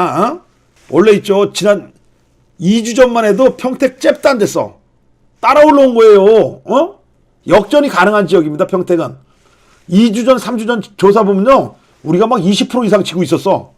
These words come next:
예? 이십 프로 막 이렇게 차이 났었는데 다 따라잡았어, 다. 어? 다 따라잡았어. 요, 요,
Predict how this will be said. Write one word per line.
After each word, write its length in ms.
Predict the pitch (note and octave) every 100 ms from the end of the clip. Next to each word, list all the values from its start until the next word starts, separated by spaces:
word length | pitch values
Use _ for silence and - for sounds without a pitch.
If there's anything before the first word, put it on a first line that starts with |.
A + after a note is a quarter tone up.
| _ _ D#3+
예? 100 | B3+
이십 300 | B3+ B3+ -
프로 140 | D4
막 120 | C#4+ B3+
이렇게 140 | G3
차이 160 | - B3
났었는데 640 | G3+ G#3+ G#3+ C#4 - - _ -
다 180 | A3 C4
따라잡았어, 520 | C#4+ C#4+ C4+ C#4 C4
다. 300 | F3 C#3 - _ _ _ _ _ _ _ -
어? 140 | C4
다 200 | A3 B3
따라잡았어. 680 | C#4 C4+ B3+ A#3 A#3 C3+ - _ -
요, 60 | B3 C#4 G#3 - A3
요, 280 | C4+ A3+